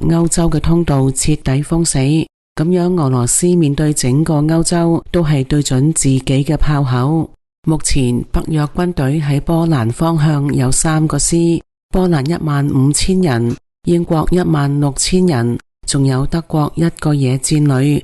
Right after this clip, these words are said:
幾千人。喺羅馬尼亞方向最少有一個師，芬蘭同瑞典加入北約最少三個師。俄羅斯被迫加強北方軍事建設，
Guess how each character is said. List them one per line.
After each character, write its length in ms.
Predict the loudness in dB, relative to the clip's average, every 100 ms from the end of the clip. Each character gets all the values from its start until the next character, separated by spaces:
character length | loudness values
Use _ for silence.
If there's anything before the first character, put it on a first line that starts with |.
| -2
幾 180 | -2 0
千 260 | 0 0
人。 360 | 2 0 0 -2 -8 _ -6
喺 160 | -2 0
羅 200 | 0 0
馬 180 | 0
尼 220 | 0 0 0
亞 200 | 0 0
方 320 | 0 0 2
向 280 | 2 0 0
最 240 | 0 -2
少 280 | 0 0 2
有 200 | 2 0
一 120 | 0 -2
個 120 | -2
師， 460 | -2 0 0 0 -2 -6 _ _
芬 280 | -4 -2 0
蘭 260 | 0 0 0
同 160 | -2 -2
瑞 140 | -2 -2
典 320 | 0 0 0
加 240 | -2 -2
入 160 | 0 -2
北 180 | -2 -4
約 260 | -2 0 -2 -2
最 200 | -2 -2
少 260 | 0 0
三 400 | 0 0 0 2
個 140 | 0 0
師。 420 | 0 0 0 0 -6 _ _
俄 160 | -2 0
羅 180 | 0 0
斯 260 | 0 0
被 180 | 0 0
迫 120 | 0 -4 -2
加 160 | -4
強 280 | -2 -2 0
北 120 | 0
方 340 | -2 -2 -2 -2
軍 240 | -2 -2 -2
事 200 | -2 -2
建 200 | 0 -2
設， 320 | 0 0 0